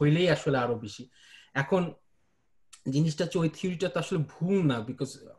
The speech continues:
আসলেই যারা আউটডোরসে থাকে তারা হয়তো অনেক ধরনের ব্যাকটেরিয়াজে exposed হয়, তো তাদের immune system অনেক সেন্সে compare to যারা সিটিতে থাকে তাদের চেয়ে হয়তো বা better,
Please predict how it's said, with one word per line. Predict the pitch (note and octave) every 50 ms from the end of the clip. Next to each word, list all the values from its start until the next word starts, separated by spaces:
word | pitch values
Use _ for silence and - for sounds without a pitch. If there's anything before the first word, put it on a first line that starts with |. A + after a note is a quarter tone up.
| _ _
আসলেই | A#2 A2 - - D#3+ E3 E3 E3+ D#3+
যারা | C3 C3+ C3 B2+ C3+ C3+ C3+ C3 B2 - - - _ _ _ _ _ _ _ -
আউটডোরসে | B2+ C3 C3 C3+ C3+ B2+ C#3+ C3+ C3+ C3 C#3+ C3+
থাকে | - C#3 B2 - C3
তারা | B2 - B2 A#2+ B2
হয়তো | B2 C3 - C#3+ C3+
অনেক | A#2+ B2 C3 C#3 C#3+
ধরনের | C#3+ D3+ D3+ D3+ C#3+
ব্যাকটেরিয়াজে | C3 B2 B2+ - - C3 C3 C3+ B2+ A#2+ C3 B2+ A#2+ A2+ - - -
exposed | G#2 - - - - B2 A2 - - A2+
হয়, | A2 - - _ _ - - _ _
তো | - D3+
তাদের | D#3 D#3+ D#3+ F3 F3+ F3
immune | F3+ F3 F3+ F3+ F3
system | D#3 - E3+ D#3 - - E3 D#3+ D#3+
অনেক | D3+ D3 D3+ D3
সেন্সে | - - D3 C#3+ - - D3 C3+ C3 A#2+ - - _ _ _
compare | - D3 C3+ C3+ D3+ C#3+ -
to | C#3
যারা | B2+ C3 B2+
সিটিতে | B2 - - D3+ D3 - D3 - C3
থাকে | A#2+ - A2+ - A#2
তাদের | G#2+ - A#2 B2 B2
চেয়ে | - - - B2
হয়তো | A#2+ - -
বা | A#2 A#2 A2 G#2 - _ _ _ _ _ _ _ _ _ _ _ -
better, | A2+ A#2 C3+ C3 C3 - B2+ A#2+ A2+ - -